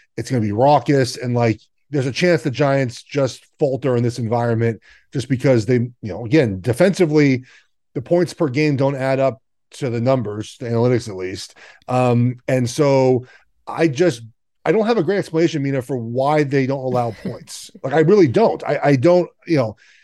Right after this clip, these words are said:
Speaker 1: they played the Packers who are struggling. Okay, they played the Bears. Maybe just you played some bad offense. And they get Seattle, who you mentioned, who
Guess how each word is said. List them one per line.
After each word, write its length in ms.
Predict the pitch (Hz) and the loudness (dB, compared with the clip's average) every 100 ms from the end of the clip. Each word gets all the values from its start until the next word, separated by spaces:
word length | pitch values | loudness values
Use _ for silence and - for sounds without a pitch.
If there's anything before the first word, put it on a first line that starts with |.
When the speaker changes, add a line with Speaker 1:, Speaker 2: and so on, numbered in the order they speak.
| _ _ | _ _
Speaker 1:
they 80 | 170 | -2
played 160 | 196 185 | 0 0
the 80 | |
Packers 420 | 160 160 170 175 160 | 0 0 0 0 2
who 100 | 165 | 0
are 40 | |
struggling. 460 | - 147 135 147 156 | 0 -4 -2 -4 -4
Okay, 240 | 131 151 | -2 -2
they 100 | 143 | -2
played 200 | 139 170 | -2 -2
the 60 | 143 | -2
Bears. 360 | 135 151 139 | 0 0 0
Maybe 260 | 131 143 147 | -2 0 -2
just 240 | 156 123 _ _ | -2 -10 _ _
you 140 | 135 | -8
played 180 | 156 165 | -2 -2
some 100 | 170 | 0
bad 200 | 165 160 | 2 4
offense. 360 | 175 214 156 113 | 2 0 -6 -6
And 80 | |
they 60 | 143 | -6
get 140 | 147 | -8
Seattle, 640 | - 165 165 202 160 151 156 _ _ - | -6 -6 -2 2 4 2 0 _ _ -4
who 80 | |
you 120 | 160 147 | -2 0
mentioned, 420 | 175 202 170 147 | 0 -2 -4 -2
who 380 | 139 147 139 | -2 -2 -2